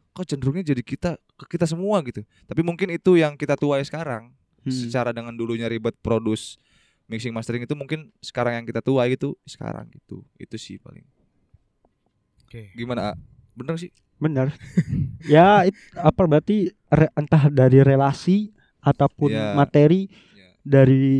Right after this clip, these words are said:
Speaker 2: musik produsernya ataupun, eh, kolektifnya
Speaker 1: Hmm.
Speaker 2: ataupun dari rappernya sendiri kan
Speaker 1: Iya.
Speaker 2: juga pasti dapat feedback,
Speaker 1: Iya, iya,
Speaker 2: feedback
Speaker 1: iya,
Speaker 2: kan.
Speaker 1: iya. Heeh.
Speaker 2: Istilahnya gitu.
Speaker 1: Gitu,
Speaker 3: Kalau,
Speaker 1: Bang Big.
Speaker 3: nah,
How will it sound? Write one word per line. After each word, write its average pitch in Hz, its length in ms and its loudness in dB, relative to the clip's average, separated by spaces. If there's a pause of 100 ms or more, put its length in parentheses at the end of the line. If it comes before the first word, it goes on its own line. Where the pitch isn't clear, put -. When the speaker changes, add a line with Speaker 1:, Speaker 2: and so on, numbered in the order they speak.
(140)
Speaker 2:
musik 143 320 -4
produsernya 147 680 0
ataupun, 143 680 -2 (880)
eh, 135 540 -2 (720)
kolektifnya 160 840 0 (140)
Speaker 1:
Hmm. - 100 -12
Speaker 2:
ataupun 147 320 4
dari 135 220 8
rappernya 147 320 4
sendiri 160 220 0
kan 247 120 4
Speaker 1:
Iya. 214 60 0
Speaker 2:
juga 156 240 6
pasti 190 200 -4
dapat 147 220 4
feedback, 135 320 0
Speaker 1:
Iya, 110 40 2
iya, 110 80 0
Speaker 2:
feedback 127 280 0
Speaker 1:
iya, - 80 -2
Speaker 2:
kan. 135 80 0
Speaker 1:
iya. - 120 -14 (160)
Heeh. - 180 -14 (260)
Speaker 2:
Istilahnya 127 320 -4
gitu. 127 260 -6 (1300)
Speaker 1:
Gitu, 113 120 -10
Speaker 3:
Kalau, 139 220 -2
Speaker 1:
Bang - 80 -12
Big. - 80 -6
Speaker 3:
nah, 123 200 -10